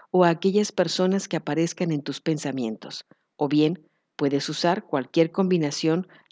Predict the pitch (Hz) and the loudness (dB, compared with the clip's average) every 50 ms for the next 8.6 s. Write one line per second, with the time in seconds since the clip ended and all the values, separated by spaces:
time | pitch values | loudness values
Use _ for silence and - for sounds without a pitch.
0 | _ - 185 185 185 180 156 - - - 156 156 156 160 156 151 151 135 135 131 | _ 0 0 0 2 0 -4 -4 -4 -2 0 0 0 0 -2 0 0 0 0 0
1 | - - 131 123 117 113 151 165 - - - 156 151 147 - 147 143 147 131 - | -2 -6 -8 -8 -6 -4 -6 -6 -6 -4 -4 -4 -4 -4 -6 -8 -6 -6 -6 -4
2 | - 139 135 - 123 113 - 127 110 101 - _ _ _ _ _ _ _ _ _ | -6 -8 -6 -6 -8 -8 -6 -6 -8 -8 -8 _ _ _ _ _ _ _ _ _
3 | _ _ _ _ _ _ _ _ _ - - 165 170 156 151 - 151 - - 170 | _ _ _ _ _ _ _ _ _ -4 -2 0 0 0 -2 -2 -4 -2 0 0
4 | 160 165 185 185 - 180 170 165 - - 180 - 190 175 160 170 160 180 170 - | 2 2 0 0 0 0 0 0 -2 -6 -2 0 0 2 2 2 0 0 -2 -2
5 | 190 180 175 - - 165 151 156 156 - - _ _ _ _ _ _ - - 180 | -2 -4 -4 -2 -2 0 0 0 0 -2 -8 _ _ _ _ _ _ 0 2 4
6 | 175 180 185 196 202 196 202 196 196 170 165 - 151 143 - - 175 175 175 180 | 6 6 6 6 4 4 2 0 0 -2 -4 -2 -4 -6 0 2 2 2 4 2
7 | 165 160 151 147 139 160 170 180 185 180 - 170 156 151 143 - 170 165 - 175 | 2 2 0 0 0 0 0 0 -2 -2 0 0 0 0 0 0 -2 -2 -2 -4
8 | 165 - 165 147 139 127 110 85 90 - - - | -4 -4 -4 -4 -4 -6 -6 -8 -8 -12 -14 -16